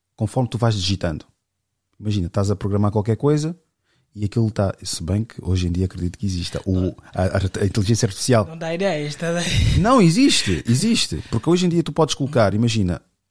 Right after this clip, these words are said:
Speaker 1: Python, e vão-te f-, apresentar tu, tipo um trabalho, vão-te lançar teses, vão-te fazer tipo um curso só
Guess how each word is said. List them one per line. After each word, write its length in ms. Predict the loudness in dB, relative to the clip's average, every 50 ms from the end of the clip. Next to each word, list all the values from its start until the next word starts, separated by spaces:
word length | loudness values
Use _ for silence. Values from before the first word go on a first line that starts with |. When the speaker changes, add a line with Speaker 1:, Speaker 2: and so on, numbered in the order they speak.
| -20 -20 _ _ _ _ _ -2
Speaker 1:
Python, 440 | 2 2 2 2 0 -4 -6 -6 -10 _ _ _ _ _ _ _ _ _ _ _ -2
e 80 | -2
vão-te 280 | 0 2 0 0 0 -2
f-, 140 | -8 -12 -8 -6
apresentar 540 | -6 -2 -2 0 0 2 2 2 2 0 -2 -2 _ _ _ -10
tu, 140 | -10 -10 -8 -4
tipo 200 | -4 -4 -2 -2
um 60 | 0
trabalho, 560 | 2 2 2 4 4 4 4 4 4 2 0 -4 _ _ _ _ -6
vão-te 300 | -2 -2 -2 0 0 0
lançar 400 | 2 4 4 4 2 2 0 -2
teses, 500 | 0 2 2 4 4 4 2 2 0 -2
vão-te 260 | 0 0 0 0 0
fazer 300 | 0 -2 0 2 0 -2
tipo 520 | 0 -2 -6 -4 -2 0 0 0 0 -2 -4 _ _ _ -2
um 120 | 0 0
curso 460 | 0 2 2 2 2 0 -2 -6 -8 -8 _ _ _ _
só 440 | -8 -4 0 0 0 0 0 -4